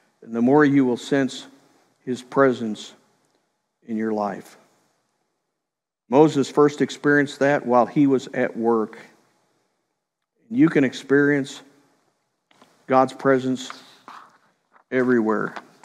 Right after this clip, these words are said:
How many of you used to sing with hymn books?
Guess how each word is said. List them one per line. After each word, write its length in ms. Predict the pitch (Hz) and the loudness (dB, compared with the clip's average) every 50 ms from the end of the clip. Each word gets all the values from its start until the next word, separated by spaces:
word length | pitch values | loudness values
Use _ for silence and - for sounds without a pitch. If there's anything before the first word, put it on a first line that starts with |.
| - _ - - - | -20 _ -20 -20 -10
How 140 | - - 254 | 0 4 6
many 180 | 311 320 277 240 | 6 8 6 6
of 80 | 202 | 6
you 380 | 185 170 170 175 175 180 185 175 - - - - - _ _ _ _ _ _ - _ _ _ _ _ _ _ _ _ _ _ _ - | 8 8 8 8 8 6 4 0 -8 -18 -20 -20 -20 _ _ _ _ _ _ -20 _ _ _ _ _ _ _ _ _ _ _ _ -6
used 260 | 131 147 165 156 - | -2 -2 -2 -2 -4
to 80 | - 165 | -8 -8
sing 640 | - - 147 139 139 139 139 139 139 - - - - - - _ - _ _ _ _ _ _ _ _ _ _ _ _ _ _ _ _ _ _ _ _ _ _ - - - _ _ - | -2 0 2 2 4 2 2 0 -2 -4 -12 -20 -20 -20 -20 _ -20 _ _ _ _ _ _ _ _ _ _ _ _ _ _ _ _ _ _ _ _ _ _ -20 -20 -20 _ _ -6
with 160 | 131 127 117 | -4 -4 -4
hymn 240 | - - 139 127 117 | -2 -2 0 0 2
books? 460 | 107 98 87 - - - - - - | 0 0 -4 -6 -14 -18 -18 -18 -20